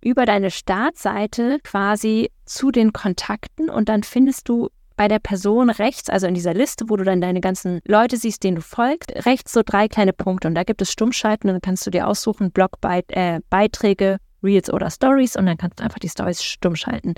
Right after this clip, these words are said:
Und ich glaube, du weißt genau, was ich meine. Es gibt einfach solche Stories. Wir wollen den Leuten vielleicht auch nicht unbedingt entfolgen. Das ist natürlich auch immer eine gute Sache,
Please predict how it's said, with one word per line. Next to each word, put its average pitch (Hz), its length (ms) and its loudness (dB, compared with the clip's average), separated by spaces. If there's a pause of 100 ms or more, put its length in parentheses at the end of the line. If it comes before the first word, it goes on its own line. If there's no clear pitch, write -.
Und 214 180 2
ich 214 100 -4
glaube, 247 200 2
du 233 100 0
weißt 214 240 0
genau, 180 240 0
was 175 160 -4
ich 175 140 -8
meine. 165 180 -2
Es - 160 -8
gibt - 180 -2
einfach 226 240 -2
solche 185 300 -6
Stories. 269 320 -2
Wir 208 80 -4
wollen 240 160 4
den 233 100 4
Leuten 208 280 2
vielleicht - 300 -2
auch 180 60 0
nicht 180 160 -2
unbedingt 190 400 -2
entfolgen. 262 760 0
Das 185 160 -4
ist - 140 -10
natürlich 160 320 -6
auch - 160 -2
immer 208 180 2
eine 202 140 2
gute 202 260 -4
Sache, 175 340 -2